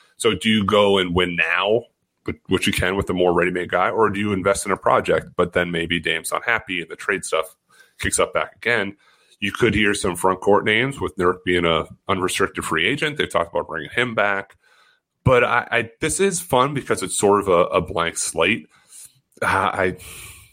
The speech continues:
I had two or three names, uh, already off the board. This might be a little unconventional. I think I'm gonna go with Benedict Mathurin from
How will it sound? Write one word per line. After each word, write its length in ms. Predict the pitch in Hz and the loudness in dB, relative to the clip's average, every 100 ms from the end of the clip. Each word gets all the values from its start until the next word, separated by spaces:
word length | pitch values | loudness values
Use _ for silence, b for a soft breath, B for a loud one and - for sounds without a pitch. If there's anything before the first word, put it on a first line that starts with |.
| - | -6
I 80 | 95 | -2
had 260 | 104 117 117 | 0 -2 -2
two 120 | 113 | -4
or 60 | |
three 180 | 104 110 | -2 -2
names, 420 | 95 92 87 87 - | 0 0 -2 -8 0
uh, 200 | 101 95 | 2 4
already 340 | 101 101 98 | 4 4 4
off 180 | 95 87 | 2 0
the 80 | - | -6
board. 460 | 78 82 82 82 - b b | -2 2 4 4 -2 b b
This 360 | 110 110 - - | -2 0 -2 -2
might 200 | 123 120 | -2 -2
be 80 | 117 | 0
a 80 | |
little 440 | 104 127 156 156 135 | 2 4 4 6 6
unconventional. 680 | 113 113 92 90 - 92 87 | 4 0 0 -2 0 2 2
I 80 | - | -2
think 260 | - 143 143 | -2 -2 -2
I'm 80 | |
gonna 140 | 147 131 | -2 0
go 160 | 107 | 4
with 160 | 98 - | 4 2
Benedict 360 | 92 85 80 - | -2 -2 -6 -4
Mathurin 480 | 80 78 - 80 78 | -4 -4 -6 -8 -10
from 420 | - 80 78 | -2 0 0